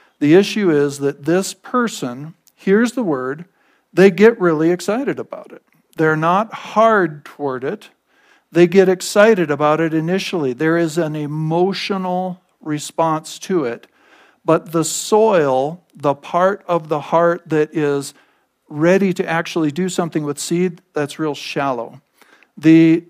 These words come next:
Passion Translation says, "They receive the word with joy, but their experience remains shallow." Okay, that's another way to look at it. "Their experience remains shallow."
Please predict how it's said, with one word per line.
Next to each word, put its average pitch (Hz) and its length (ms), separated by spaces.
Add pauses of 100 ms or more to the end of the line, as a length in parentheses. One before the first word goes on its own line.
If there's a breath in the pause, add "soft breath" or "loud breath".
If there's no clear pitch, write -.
(220)
Passion 196 420
Translation 160 920
says, 151 580 (2500)
"They 156 220
receive 190 680
the 180 100
word 175 280
with 147 200
joy, 151 640 (640)
but 147 200
their 151 200
experience 160 960
remains 135 480
shallow." - 640 (920)
Okay, 143 100
that's 135 160
another 143 200
way 143 120
to 135 80
look 139 220
at 127 120
it. 117 120
"Their 139 160
experience 165 540
remains 151 240
shallow." 170 300